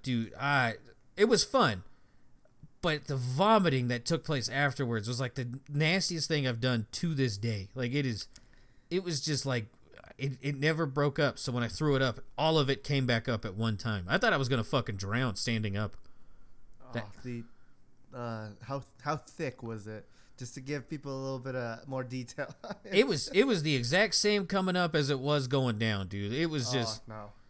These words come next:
Speaker 1: like I said, it didn't, like, usually when you throw up, right, like, you get, like, a break where you can, like, cough and take a breath. This was not it. Uh, you would cough, <laughs> and then maple syrup continued to come out of your fucking throat.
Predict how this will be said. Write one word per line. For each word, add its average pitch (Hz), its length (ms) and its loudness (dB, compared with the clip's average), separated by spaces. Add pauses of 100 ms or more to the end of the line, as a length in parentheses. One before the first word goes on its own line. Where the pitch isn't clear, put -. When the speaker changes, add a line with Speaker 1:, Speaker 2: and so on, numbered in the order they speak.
(200)
Speaker 1:
like 156 140 2
I 156 40 -2
said, 151 220 2
it 151 100 4
didn't, 165 280 0
like, 156 160 4
usually 254 260 2
when 180 140 2
you 120 80 0
throw 160 340 4
up, 147 220 2
right, 131 180 0
like, 131 160 -4
you 135 60 -2
get, 143 180 -2
like, 135 140 0
a 117 60 -4
break 131 380 0
where 123 80 -2
you 120 80 0
can, 123 120 -2
like, 117 180 -4
cough 123 380 2
and 127 100 -4
take 143 160 2
a 120 60 -2
breath. 127 300 -2 (340)
This 220 160 6
was 175 120 0
not 156 240 6
it. 110 240 -2 (400)
Uh, 127 280 6
you 170 120 0
would 160 200 0
cough, 170 460 8
<laughs> - 20 -12
and 160 120 4
then 160 160 4
maple 156 280 4
syrup 143 300 2
continued 135 440 2
to 117 60 0
come 127 240 0
out 117 160 4
of 107 40 0
your 104 140 -2
fucking 107 340 -4
throat. 110 300 -2